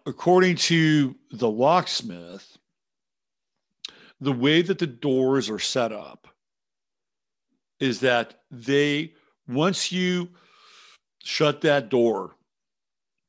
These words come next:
it automatically locks. Like, there's no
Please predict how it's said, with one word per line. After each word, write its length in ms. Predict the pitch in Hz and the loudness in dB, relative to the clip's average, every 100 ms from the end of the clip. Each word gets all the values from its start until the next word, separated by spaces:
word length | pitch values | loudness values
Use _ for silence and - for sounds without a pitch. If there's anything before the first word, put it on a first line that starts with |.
| _ _ _ _ _ _ _ - | _ _ _ _ _ _ _ -4
it 200 | 147 - | -2 2
automatically 680 | 143 131 123 123 120 117 | 2 2 2 0 -2 -6
locks. 720 | 101 98 90 90 - - - - _ _ _ _ _ _ _ _ | -6 -6 -6 -8 -8 -8 -8 -10 _ _ _ _ _ _ _ _
Like, 200 | 120 113 | -8 -6
there's 260 | - 123 - | -4 -4 -2
no 600 | 139 135 131 131 127 | 0 2 2 0 -2